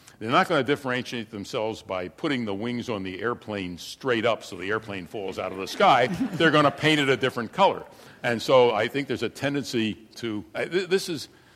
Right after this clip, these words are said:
um, I, let me tell you something else interesting that I didn't really, I remember I saying genetics doesn't explain all this stuff. Uh, one of the reasons we know that genetics doesn't explain our everyday behavior, genetic differences,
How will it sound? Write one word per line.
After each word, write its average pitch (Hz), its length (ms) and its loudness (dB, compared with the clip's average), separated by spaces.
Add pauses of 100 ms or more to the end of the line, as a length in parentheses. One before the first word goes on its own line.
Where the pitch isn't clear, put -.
(180)
um, 117 360 -4 (1080)
I, 139 200 -6
let 151 160 -2
me 170 100 -2
tell 165 180 -4
you 127 120 -4
something 113 340 -8
else 104 200 -6
interesting 101 580 -8
that 82 80 -12
I 87 100 -10
didn't 101 240 -6
really, 95 260 -6
I 92 120 -4
remember 117 380 -2
I 104 100 0
saying 104 420 -6 (120)
genetics 113 500 -4
doesn't 107 260 -10
explain 104 460 -10
all 85 160 -12
this 78 180 -16
stuff. - 340 -16 (480)
Uh, 113 180 -2
one 127 200 2
of 170 80 2
the 147 60 2
reasons 120 340 -4
we 107 140 -8
know 107 220 -2
that 92 140 -4
genetics 104 460 -6
doesn't 101 260 -8
explain 92 400 -8
our 87 140 -10
everyday 87 460 -10
behavior, 85 480 -10
genetic 95 480 -10
differences, 98 560 -12